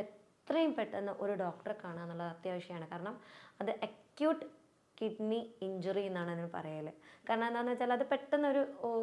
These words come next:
ഗ്ലോമറുലാർ നെഫ്രൈറ്റിസ് അങ്ങനത്തെ രീതിയിൽ, അതായത് അവിടെ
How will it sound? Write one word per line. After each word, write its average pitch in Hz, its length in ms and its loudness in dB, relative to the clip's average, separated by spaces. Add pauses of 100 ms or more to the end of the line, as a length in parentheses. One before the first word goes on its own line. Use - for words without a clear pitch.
(160)
ഗ്ലോമറുലാർ 226 520 2
നെഫ്രൈറ്റിസ് 214 520 0
അങ്ങനത്തെ 233 540 0
രീതിയിൽ, 240 340 2
അതായത് 214 260 4 (560)
അവിടെ 233 180 4